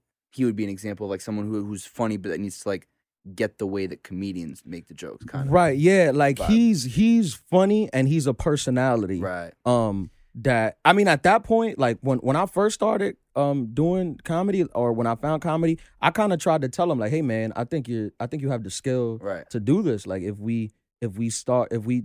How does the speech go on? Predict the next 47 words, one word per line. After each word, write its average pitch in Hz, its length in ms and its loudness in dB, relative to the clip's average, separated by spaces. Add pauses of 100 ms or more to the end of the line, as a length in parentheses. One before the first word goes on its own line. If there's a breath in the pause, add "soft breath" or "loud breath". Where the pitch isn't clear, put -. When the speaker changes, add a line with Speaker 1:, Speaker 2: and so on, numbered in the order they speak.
(100)
Speaker 2:
do 135 160 0
this, 135 340 -4
like, 110 200 -6
together, 131 420 2
Speaker 1:
Right, 113 80 0
Speaker 2:
you 120 120 0
Speaker 1:
right. 123 60 -6
Speaker 2:
could, 117 300 -6
you 127 120 -2
know, 98 160 -2
you 113 160 -2
could, 110 260 -4 (540)
we 147 100 -2
could 117 140 -2
do - 120 0
something 120 240 0
with 113 120 -2
this, 101 160 -6
'cause 104 120 -8
I 110 80 0
think 117 140 -4
you 120 80 0
have 110 120 -2
the 95 60 -8
skill 113 180 -4
to 101 60 -4
do 147 240 4
this." 120 140 -2 (240 soft breath)
And, 135 320 0
you 190 80 0
know, 127 160 2
it 143 220 -4
kinda, 160 280 2
like, 135 240 0
he 165 140 0
didn't 151 140 2
have, 131 260 2
like, 117 200 -2
the 107 60 -14
same 117 440 -2
vision 113 340 -4
that 101 140 -2
I 120 120 0
had. 131 380 -4 (320)
But, 120 220 0 (140)
so, 185 180 8
like, 143 300 4